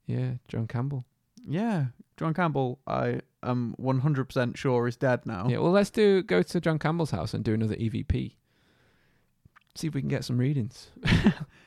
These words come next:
Speaker 2: Hey, dude.
Speaker 1: Hey, man.
Speaker 2: So,
Speaker 1: Yeah.
Speaker 2: does the thing need to shit?
Speaker 1: <laughs> She's like, "Leave me alone." <laughs>
Speaker 2: Why does everyone ask that question?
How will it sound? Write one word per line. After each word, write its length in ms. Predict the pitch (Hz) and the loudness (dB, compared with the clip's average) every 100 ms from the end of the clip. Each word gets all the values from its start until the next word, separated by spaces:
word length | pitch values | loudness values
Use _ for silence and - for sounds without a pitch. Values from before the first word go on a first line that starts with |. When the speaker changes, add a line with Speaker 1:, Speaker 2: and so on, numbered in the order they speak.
| _ | _
Speaker 2:
Hey, 220 | 294 320 | 8 8
dude. 340 | 247 302 330 254 - | 8 8 8 4 -4
Speaker 1:
Hey, 100 | - | 0
man. 80 | 233 | 6
Speaker 2:
So, 480 | 294 302 208 127 131 - _ - | 12 12 12 8 4 -4 _ -6
Speaker 1:
Yeah. 200 | 165 127 - _ | -4 -4 -10 _
Speaker 2:
does 240 | 196 277 233 | 6 6 6
the 140 | 240 | -4
thing 360 | - 254 254 220 | 0 2 4 4
need 220 | 226 208 | 4 2
to 80 | 202 | 0
shit? 540 | - - 185 135 - - | 0 6 6 6 -2 2
Speaker 1:
<laughs> 1200 | 156 - - - - - - _ _ _ _ - | 4 4 2 -2 -4 -10 -10 _ _ _ _ -10
She's 800 | - 320 - 294 180 269 - - | -2 -2 6 6 6 0 0 -4
like, 120 | - | -12
"Leave 300 | 170 180 143 | -8 -8 -6
me 80 | 175 | -4
alone." 520 | 165 101 - - - - 262 - - - | 0 0 0 0 0 2 0 0 -10 -14
<laughs> 460 | - - - 170 139 | -16 -20 -20 -14 4
Speaker 2:
Why 240 | 147 143 | 8 8
does 180 | 143 139 | 8 4
everyone 400 | 143 143 139 151 | 4 6 6 4
ask 200 | 147 - | 2 2
that 180 | 143 139 | 2 2
question? 600 | 170 156 - 151 160 | 4 2 4 4 4